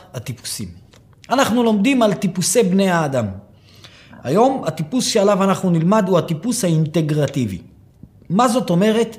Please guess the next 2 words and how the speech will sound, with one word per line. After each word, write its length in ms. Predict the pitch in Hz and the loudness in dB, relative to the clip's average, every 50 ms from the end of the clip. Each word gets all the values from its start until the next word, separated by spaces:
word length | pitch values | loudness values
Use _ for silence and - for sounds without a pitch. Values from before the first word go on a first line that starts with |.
| - | -6
אינטגרטיבי? 1120 | 226 240 240 233 220 160 - 180 185 180 170 156 151 156 147 151 - 113 107 98 92 87 - - - - - - - - - - - - _ _ - | -4 -4 -2 -2 -4 -6 -4 -4 -4 -2 -2 -2 -2 -2 -2 -2 -4 -4 -4 -4 -6 -8 -12 -14 -20 -20 -20 -20 -20 -20 -20 -20 -20 -20 _ _ -4
אינטגרטיבי, 840 | 160 165 - 143 113 117 127 117 - 113 113 135 190 233 226 - | -2 -2 -2 -2 -2 -2 -4 -4 -2 -4 -2 -2 -2 -2 -4 -6